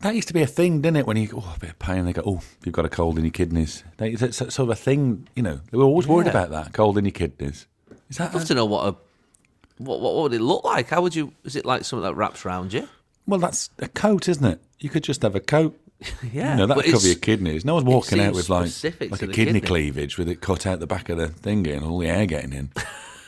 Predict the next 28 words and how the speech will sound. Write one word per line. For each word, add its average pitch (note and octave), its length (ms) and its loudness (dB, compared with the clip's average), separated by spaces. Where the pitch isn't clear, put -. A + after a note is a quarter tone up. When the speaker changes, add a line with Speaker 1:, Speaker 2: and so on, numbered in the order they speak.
Speaker 1:
So C#3 280 6
Speaker 2:
A B2+ 60 -2
kidney F3 380 -2
cozy. G3+ 500 0
All C#3+ 80 -6
right, D#3 340 -2
well, C#3+ 320 -2
Speaker 1:
Mm-hmm. D3 300 4
Speaker 2:
well, A2+ 140 -4
maybe A2 220 2
we'll G#2+ 200 0
get G2+ 140 -4
on F#2 80 -4
Amazon, A#2 460 0
Speaker 1:
That's E2+ 160 -8
Speaker 2:
get F2+ 60 -2
Speaker 1:
it. F2+ 60 -4
Speaker 2:
yourself G2 220 0
a - 40 4
Speaker 1:
Right, D#2 80 -2
Speaker 2:
kidney. A2 260 0
Speaker 1:
it G#2+ 100 -8
just, C3 300 -2
I G#2 40 -2
wonder B2 160 2
if - 100 -8
we A#2 60 0
could - 160 -10